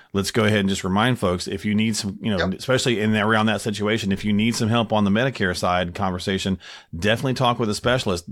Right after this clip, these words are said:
Speaker 1: Again, that can be really important too. A lot of us try to go figure out Medicare and on our own, and you can go through and do the steps, but, uh,
Speaker 2: Yeah.
Speaker 1: my mom's learned the hard way. She, you know, she's now been messing with it now for fifteen years, and then she, <laughs> she's definitely learned the hard
Speaker 2: Absolutely.
Speaker 1: way.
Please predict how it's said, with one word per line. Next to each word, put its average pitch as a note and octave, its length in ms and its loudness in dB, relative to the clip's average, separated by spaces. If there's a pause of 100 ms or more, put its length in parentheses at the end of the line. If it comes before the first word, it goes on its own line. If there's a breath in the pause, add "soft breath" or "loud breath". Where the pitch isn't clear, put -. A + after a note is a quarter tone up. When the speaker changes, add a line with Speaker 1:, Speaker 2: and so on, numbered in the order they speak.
(120)
Speaker 1:
Again, A#2 320 2
that C3 160 2
can D#3 120 2
be C3 120 2
really A#2 220 4
important G2 400 0
too. B2+ 220 2 (300 loud breath)
A - 80 0
lot B2 180 6
of D#3 80 4
us C3 120 2
try A#2+ 200 4
to A2+ 80 4
go G#2+ 140 4
figure G#2+ 360 2
out F#2+ 120 2
Medicare G#2 460 2
and F#2+ 80 2
on F#2 120 0
our F2 160 0
own, A#2+ 240 4
and E3+ 120 0
you A#3 100 0
can F3 180 2
go C3 160 4
through A#2+ 240 2
and G#2+ 100 4
do G#2+ 120 2
the F#2 100 0
steps, G#2+ 360 0
but, G#2 280 2 (380 loud breath)
uh, - 100 0
Speaker 2:
Yeah. D3+ 100 4
Speaker 1:
my A#2 100 4
mom's B2 340 4
learned A2+ 260 2
the G2+ 60 2
hard A2 280 2
way. A2 240 2 (120)
She, - 160 -4
you G2+ 80 -2
know, F#2 280 0
she's A2 220 -4
now A2 180 2
been G#2 200 4
messing G#2 260 2
with G2 140 2
it F2+ 80 -4
now F#2+ 180 -2
for F#2+ 120 -6
fifteen G#2 460 -2
years, A#2 340 2
and F#2+ 80 0
then F#2+ 120 -2
she, B2 240 -6
<laughs> C3+ 240 -6
she's D3 260 -4
definitely B2 380 -2
learned G#2+ 320 2
the G2 80 2
hard B2 280 2
Speaker 2:
Absolutely. F#2 260 2
Speaker 1:
way. - 40 -6